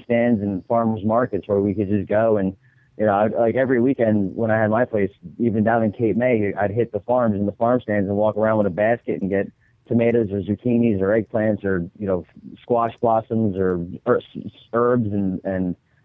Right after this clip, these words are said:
uh, other seasonings and things like that. And it's, it's great, you know, and then people, it, that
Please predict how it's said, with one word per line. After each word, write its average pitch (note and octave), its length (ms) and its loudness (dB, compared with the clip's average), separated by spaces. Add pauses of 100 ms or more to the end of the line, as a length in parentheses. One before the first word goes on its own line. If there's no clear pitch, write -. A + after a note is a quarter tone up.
(440)
uh, G#2 300 2
other A2+ 260 2
seasonings A#2 440 0
and G2+ 100 0
things G#2 180 2
like G2 180 2
that. A#2 200 2
And F#2+ 120 -2
it's, - 120 -10
it's G2+ 220 -2
great, A#2+ 400 0
you A2 80 0
know, G#2 140 2
and G#2 100 0
then G#2+ 120 2
people, B2 480 0 (840)
it, - 300 0 (880)
that C#3 360 2